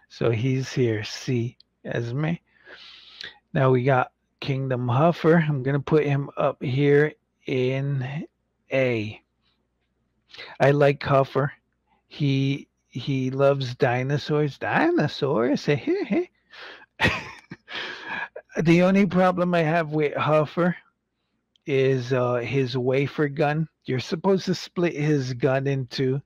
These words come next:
so it could become like the, the guardrails of the, of the, the flatbed. And then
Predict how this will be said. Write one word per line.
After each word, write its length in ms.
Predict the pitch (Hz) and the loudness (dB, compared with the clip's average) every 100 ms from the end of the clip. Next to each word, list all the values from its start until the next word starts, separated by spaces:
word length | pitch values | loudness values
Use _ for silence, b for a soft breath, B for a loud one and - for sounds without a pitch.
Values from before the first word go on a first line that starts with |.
| - | -6
so 180 | - | 0
it 160 | 135 127 | 0 0
could 160 | 135 127 | -6 -4
become 460 | 131 - 135 127 | -6 -4 -6 -4
like 220 | 120 120 - | -4 -4 -4
the, 240 | 123 123 - | -4 -4 -10
the 180 | 147 117 | -10 -10
guardrails 1000 | 113 120 117 123 120 123 123 120 120 - | -6 -2 -2 -2 -2 -2 -2 -2 -6 -10
of 320 | - 117 107 | -10 -8 -8
the, 360 | 117 113 101 104 - _ _ _ _ _ _ _ - | -4 -4 -4 -6 -12 _ _ _ _ _ _ _ -6
of 300 | 113 104 101 | -4 -4 -8
the, 640 | 101 98 92 92 90 101 B - - _ _ | -8 -6 -6 -8 -8 -10 B -20 -20 _ _
the 100 | 117 | -12
flatbed. 720 | - 131 127 135 190 156 165 165 _ _ _ _ _ _ B B B B - | -6 0 0 0 0 2 2 -4 _ _ _ _ _ _ B B B B -2
And 260 | 147 139 139 | 0 2 4
then 400 | 151 151 143 | 4 2 -4